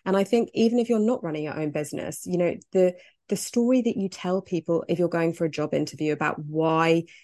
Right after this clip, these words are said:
you want this job, about why it matters to you, about, you know, why you're a great fit, that is way more important than, you know, some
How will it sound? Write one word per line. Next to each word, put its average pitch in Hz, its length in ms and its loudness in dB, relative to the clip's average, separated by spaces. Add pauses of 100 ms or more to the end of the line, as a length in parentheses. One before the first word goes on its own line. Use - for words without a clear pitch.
(160)
you 175 240 2
want 165 260 0
this 170 200 -4
job, 156 540 -2
about 151 480 -4
why 165 220 0
it 185 140 2
matters 170 440 -2
to - 160 -4
you, 175 200 2
about, 151 320 2
you 165 100 -2
know, 156 120 0
why 170 240 2
you're 175 280 4
a 165 40 -2
great 170 300 -2
fit, - 340 -4 (540)
that 262 200 0
is 247 160 -2
way 240 640 2
more 208 240 4
important 175 640 0
than, 170 280 2
you 175 160 0
know, 160 160 2
some 180 520 -2